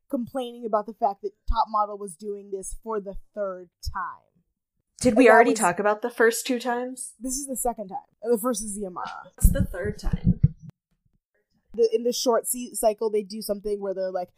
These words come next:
Speaker 1: supposed to be mixed race children, like, mixed race people based off of Barack Obama.
Speaker 2: Oh, boy.
Speaker 1: Yep. That is the correct response. Yep. And so basically,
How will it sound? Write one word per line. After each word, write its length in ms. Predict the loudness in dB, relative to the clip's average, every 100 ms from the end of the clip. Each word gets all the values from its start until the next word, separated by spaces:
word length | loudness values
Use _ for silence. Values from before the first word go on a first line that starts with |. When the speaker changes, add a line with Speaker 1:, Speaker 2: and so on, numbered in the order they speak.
| _ -8
Speaker 1:
supposed 360 | -4 -2 -4
to 60 | -6
be 160 | -6
mixed 400 | -2 0 0 -4 -4
race 380 | -4 -4 -6 -2
children, 360 | 0 0 0
like, 160 | 0 0
mixed 300 | -2 -4 -2
race 220 | -4 -4 -6
people 540 | -10 -8 -6 -6 -8 _ _ _ _
based 280 | 4 4 4
off 160 | 2 2
of 100 | -4
Barack 300 | 2 2 2
Obama. 540 | -2 -2 -8 -12 _ _ _ _ _ _ _ _ _ _ _ _ _ -16
Speaker 2:
Oh, 240 | -12 -12 -14
boy. 320 | -18 -18 -20 _ _ _ _ _ _ _ _ _ _ _
Speaker 1:
Yep. 200 | 2 2 0 _ _ _ _ _ _ _ 0
That 120 | 0
is 100 | -4
the 80 | -8
correct 280 | 0 0 0
response. 680 | -6 -8 -8 -8 _ -10 -10 _ _ _ _ _ _ _ _ _ _ _ _ _ _ -4
Yep. 180 | -4 -4 _ _ _ -8
And 240 | -8 -6
so 140 | -6 -2
basically, 720 | -2 -2 -6 -4 0 0